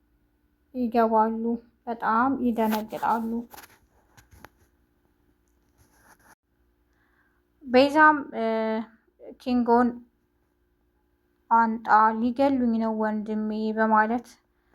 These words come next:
ወደ እሱ ደውላ ኪንጎን ወደ ቤት አንጥተውታል። «ስምምነታችን ይህ አልነበረም» ትላለች። «እንዴት እንደዚህ ታደርጊያለሽ?» ይላታል። ወንድሟንም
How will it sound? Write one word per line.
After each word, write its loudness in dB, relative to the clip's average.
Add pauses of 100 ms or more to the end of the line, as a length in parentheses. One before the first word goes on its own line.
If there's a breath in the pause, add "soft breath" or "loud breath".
(600)
ወደ 0
እሱ -2 (100)
ደውላ 0 (920)
ኪንጎን 0
ወደ 0
ቤት -2
አንጥተውታል። 0 (420)
«ስምምነታችን 0
ይህ 0
አልነበረም» 0 (140)
ትላለች። 0 (200)
«እንዴት -4
እንደዚህ -6
ታደርጊያለሽ?» -2 (260)
ይላታል። 2 (140)
ወንድሟንም 0